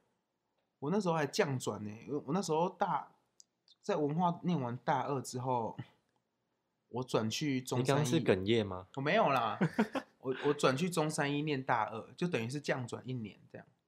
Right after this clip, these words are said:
Speaker 2: 哦，所以你进去的时候一样是大一？
Speaker 1: 对，大二。
Speaker 2: 哦，大-，哦，大-，你原本大三。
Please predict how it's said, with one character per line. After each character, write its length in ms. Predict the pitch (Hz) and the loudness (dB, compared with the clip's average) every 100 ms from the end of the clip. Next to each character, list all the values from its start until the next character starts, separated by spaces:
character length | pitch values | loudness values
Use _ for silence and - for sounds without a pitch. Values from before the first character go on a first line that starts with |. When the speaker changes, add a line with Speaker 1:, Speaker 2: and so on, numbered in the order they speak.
| _ _ _ - | _ _ _ -6
Speaker 2:
哦， 220 | 95 92 | -2 0
所 160 | 92 | 4
以 40 | 160 | 4
你 100 | 113 | 4
进 160 | 131 | -2
去 120 | 110 120 | -4 -4
的 40 | |
时 60 | 107 | 0
候 100 | 110 | 0
一 60 | |
样 120 | 98 | 0
是 60 | 95 | -2
大 220 | 104 92 | -4 -2
一？ 180 | 90 82 | -6 -2
Speaker 1:
对， 100 | - - | 0 10
大 220 | 175 135 | 10 10
二。 320 | 135 113 - - | 8 2 -2 -8
Speaker 2:
哦， 60 | - | -4
大-， 120 | 117 | 0
哦， 100 | 120 | 2
大-， 240 | 123 139 131 | 6 8 6
你 60 | 123 | 4
原 60 | |
本 120 | 143 120 | 2 6
大 160 | 117 | 4
三。 360 | 110 98 95 | 4 -2 -4